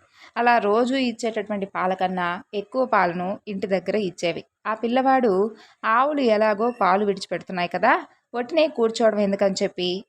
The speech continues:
ఈ ఆవులు విడిచిపెట్టినటువంటి పాలతో శివాభిషేకం చేద్దాంలే అని అనుకుంటాడు. అలా రుద్రం చదవడం కన్నా గొప్పది మరొకటి లేదు. అందుకే లోకమునందు సన్యసించిన వారు కూడా రుద్రాధ్యాయం చదవాలని నియమం. రుద్రాధ్యాయం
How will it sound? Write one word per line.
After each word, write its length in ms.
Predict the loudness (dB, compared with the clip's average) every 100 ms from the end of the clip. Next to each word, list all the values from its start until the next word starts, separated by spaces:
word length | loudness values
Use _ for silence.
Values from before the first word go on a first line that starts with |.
| -6
ఈ 140 | 0
ఆవులు 400 | 2 2 2 0
విడిచిపెట్టినటువంటి 800 | 0 -2 -4 -6 -4 -4 -2 -4
పాలతో 680 | -4 0 0 2 0 0 -2 -8
శివాభిషేకం 800 | -6 0 2 2 -2 -4 -2 -4 -2
చేద్దాంలే 440 | -4 -2 -2 -2
అని 100 | -2
అనుకుంటాడు. 520 | -4 -6 -10 -4 -4 -6 _ _ _ _
అలా 280 | -2 2 2
రుద్రం 360 | 2 0 0 0
చదవడం 460 | 0 0 0 0
కన్నా 340 | 0 -2 0 -2
గొప్పది 680 | 0 -4 -2 0 0 -2 -6 -4
మరొకటి 360 | -4 -4 -4
లేదు. 260 | -2 -2 -2 _
అందుకే 420 | -4 -2 0 0 2
లోకమునందు 640 | 4 2 2 0 0 -4
సన్యసించిన 680 | -4 -4 -4 -6 -8 -6 -2
వారు 220 | 0 0
కూడా 420 | -2 0 0 0 -4 -16
రుద్రాధ్యాయం 720 | 0 2 2 2 2 2 0
చదవాలని 720 | -2 0 2 2 0 -4 -4
నియమం. 340 | -4 -6 -8 -10 _ -20 -6
రుద్రాధ్యాయం 1000 | -4 0 2 2 2 2 4 4 2 -2